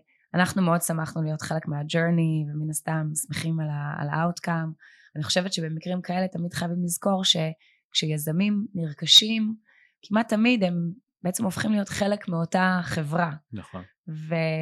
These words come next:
Speaker 1: וכמעט תמיד יש איזשהו פרק זמן ש-, שהם עושים שם, לפני שחלקם יוצאים ועושים עוד פעם, אה, innovation, חלקם, אה, מחפשים, אה, דרך אחרת. אז, אה, אז זה באמת נורא חשוב גם כן ל-,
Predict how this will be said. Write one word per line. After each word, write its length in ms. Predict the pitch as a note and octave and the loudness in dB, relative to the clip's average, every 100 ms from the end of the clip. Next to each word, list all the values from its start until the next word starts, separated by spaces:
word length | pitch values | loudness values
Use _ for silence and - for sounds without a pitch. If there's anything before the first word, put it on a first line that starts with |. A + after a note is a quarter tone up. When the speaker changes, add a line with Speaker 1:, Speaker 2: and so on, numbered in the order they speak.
| D#3+ D#3+ D#3 D#3 D#3+ D#3 - | -2 -4 -4 -4 -4 -6 -8
Speaker 1:
וכמעט 840 | E3+ D#3+ D#3 D#3 D#3 D#3 - A3+ A3+ | -8 -4 -4 -4 -6 -8 -6 -4 -2
תמיד 240 | A#3 A#3 | -2 -2
יש 180 | G#3+ A3 | -2 -2
איזשהו 280 | G3+ - F#3 | -2 -4 -2
פרק 280 | F#3+ F#3 | 0 -2
זמן 280 | E3+ F3 F#3 | -2 -2 0
ש-, 100 | F#3+ E3 D#3 D#3 - _ - | 0 -2 -2 -4 -8 _ -2
שהם 200 | E3+ D3+ | 0 2
עושים 340 | D3 - F3+ | 0 -2 -2
שם, 220 | - E3 C#3 - _ _ _ | -2 -2 -6 -12 _ _ _
לפני 200 | E3+ D#3+ F3+ | -8 -4 -4
שחלקם 840 | - E3 D#3 D#3+ - - D#3+ E3 | -4 -6 -8 -12 -10 -8 -4 -2
יוצאים 300 | D3+ D3 E3+ | -2 -2 -4
ועושים 440 | D3 C#3+ D3 D3 C#3+ | -4 -4 -6 -6 -6
עוד 80 | D#3 | -6
פעם, 240 | - D#3 C#3+ | -4 -2 -2
אה, 60 | |
innovation, 720 | C#3 C#3 D#3 G3+ - F3+ D#3 | -2 -2 -2 0 0 0 -4
חלקם, 420 | C#3+ - D3 C#3+ D3 | -6 -10 -6 -4 -4
אה, 100 | C#3 - - - _ | -4 -8 -18 -20 _
מחפשים, 440 | D3+ - - D#3 D3+ | -8 -8 -8 -6 -6
אה, 120 | D3 | -6
דרך 220 | D3+ D3 | -8 -8
אחרת. 400 | D3 F3+ F3+ F3 - _ - - _ _ | -10 -8 -8 -8 -14 _ -20 -20 _ _
אז, 240 | D#3 D3+ D#3 | -8 -6 -4
אה, 560 | D3+ D3 D3 D3 D3 D3+ _ _ _ _ _ _ D3+ | -4 -4 -6 -6 -8 -10 _ _ _ _ _ _ -10
אז 40 | |
זה 140 | D3+ C#3+ | -6 -4
באמת 300 | D3 F3 G3+ | -2 -2 -2
נורא 160 | F#3 | -4
חשוב 440 | F#3 F#3+ - F#3+ F3 | -4 0 0 0 0
גם 200 | F3+ G3 | 0 0
כן 200 | F#3+ E3+ D#3 | -2 -2 -2
ל-, 800 | D3 D3 D3 C#3+ C#3+ C#3+ D3+ | -2 -4 -4 -6 -6 -6 -6